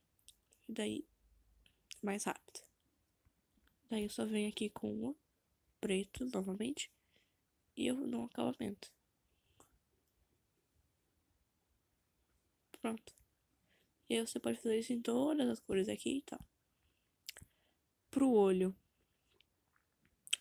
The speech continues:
É, eu vou fazer aqui, eu vou pegar as cores mais fácil.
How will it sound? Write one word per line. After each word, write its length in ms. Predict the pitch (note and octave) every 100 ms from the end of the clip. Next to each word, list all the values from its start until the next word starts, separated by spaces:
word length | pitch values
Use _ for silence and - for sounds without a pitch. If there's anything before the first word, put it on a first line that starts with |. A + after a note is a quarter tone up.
| _ _ _ -
É, 220 | A3 A#3+
eu 60 | A#3
vou 140 | B3
fazer 380 | B3 A#3 A3+ F#3+
aqui, 180 | F#3+ G#3+
eu 80 | G#3
vou 80 |
pegar 260 | G#3+ G#3+ G#3
as 100 | G3+
cores 220 | - G3+
mais 220 | G#3 A3+
fácil. 600 | - - G3+ A3+ - C#4